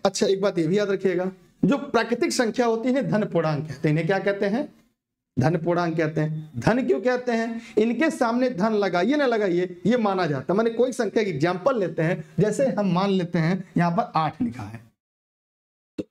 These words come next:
ये क्योंकि इसके पहले धन आठ भी लिख देंगे, इसके मान में कोई परिवर्तन हुआ? अगर हम आठ को धन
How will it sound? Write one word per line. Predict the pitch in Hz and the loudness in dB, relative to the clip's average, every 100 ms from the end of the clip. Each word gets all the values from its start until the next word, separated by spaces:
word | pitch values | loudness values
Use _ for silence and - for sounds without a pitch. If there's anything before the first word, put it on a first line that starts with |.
| - | 2
ये | 240 320 | 2 2
क्योंकि | 247 277 269 | 0 0 0
इसके | 285 - 233 | 0 0 0
पहले | 262 240 269 | 0 0 0
धन | 185 202 262 | 0 0 0
आठ | 185 208 202 | 0 0 2
भी | 180 269 | 2 2
लिख | 233 | 0
देंगे, | 190 214 208 | 0 0 0
इसके | 208 | 0
मान | 180 190 | 0 0
में | 208 208 | 0 0
कोई | 208 | 0
परिवर्तन | 208 196 190 214 | 0 0 0 0
हुआ? | 208 240 277 - _ - _ _ _ _ _ _ - | 2 0 -2 -8 _ -20 _ _ _ _ _ _ -2
अगर | 170 220 | 0 2
हम | 214 - 170 | -2 -2 0
आठ | 196 226 | 0 0
को | 240 | -2
धन | 180 170 | 0 0